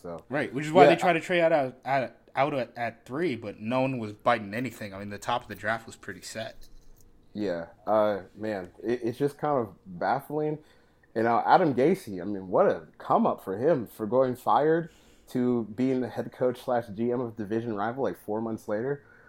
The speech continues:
Speaker 1: Like, that's some finesse Hall of Fame stuff right there.
Speaker 2: Yeah, I, the only other guy that I could think of who's done that recently is McDermott, but McDermott wasn't fired as a head coach, right? He was promoted as a D C, and then he basically won a power struggle, like, within a few months of him being there, and he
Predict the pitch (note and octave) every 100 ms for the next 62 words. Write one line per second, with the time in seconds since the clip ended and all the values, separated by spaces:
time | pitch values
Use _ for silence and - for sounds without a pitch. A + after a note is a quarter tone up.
0 | - _ A2 F2+ D3 - C#3 G#2 - G#2
1 | G#2 - F2+ E2 A#2+ E3 - D#2+ - E2
2 | E2 A2+ G#2 - _ - D#3+ F#3 D3+ F3
3 | - - F3+ F#3+ A#3 A#3+ A3 D#3+ F3 F3
4 | D#3+ C#3+ C3+ A2+ D3 D#3 C#3+ B2+ A#2+ A#2
5 | A#2+ B2 G#2+ A#2+ B2 A#2+ G#2+ G#2 G2+ F#2+
6 | - A2 D#3 E3+ A2+ G2+ G#2 C#3+ D#3+ C#3+
7 | G2+ G#2 G2+ A#2+ A#2 G2 F2+ - - -
8 | A2+ F#2 - F#2+ F2+ _ _ _ _ -
9 | A#2+ A#2 A#2+ B2 C3 A2+ G2+ G2+ G2 G2+
10 | - G#2+ G2+ G2 F#2 F2 D#2+ A#2 G#2 G#2
11 | - G2+ G2 G2 F2+ A2 G#2 - G2 F2+
12 | F2 F2+ G#2 F#2+ F#2 E2+ _ _ _ _
13 | _ - - - B2 A2 A2 A2 A2 G#2+
14 | G#2 A#2 B2+ C3 B2 G2 G#2+ G2+